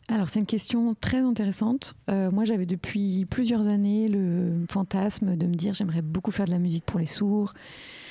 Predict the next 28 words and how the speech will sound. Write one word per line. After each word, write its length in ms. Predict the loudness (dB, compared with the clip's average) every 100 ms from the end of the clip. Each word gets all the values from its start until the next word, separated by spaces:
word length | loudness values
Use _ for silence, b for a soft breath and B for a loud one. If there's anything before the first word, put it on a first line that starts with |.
| B B
Euh, 220 | 0 0
je 80 | 0
voudrais 220 | -2 -4
travailler 260 | -2 0 0
avec 140 | 0
les 80 | 0
vibrations », 800 | 0 0 -2 -2 0 2 2 2
parce 160 | 0 0
que 100 | 0
j'ai 120 | 0
cette, 320 | 0 -4 -2
euh, 260 | 0 0 0
voilà, 280 | 0 0 0
cette, 360 | -2 -6 -4 -2
euh, 300 | -2 -2 -2 -2 -2 -2
appétence 400 | -2 -2 -2 -4
pour 160 | -4
le, 360 | -2 -2 -2 -4 -6 B B B B
pour 140 | -6 -2
le 80 |
rapport, 340 | -2 -2 -2 0
euh, 180 | 0 0
entre 300 | -2 -2 -2
la 80 | 0
musique 380 | 0 -2 -2
et 40 | -4
le 60 |
corps. 460 | -2 0 0 -2 -8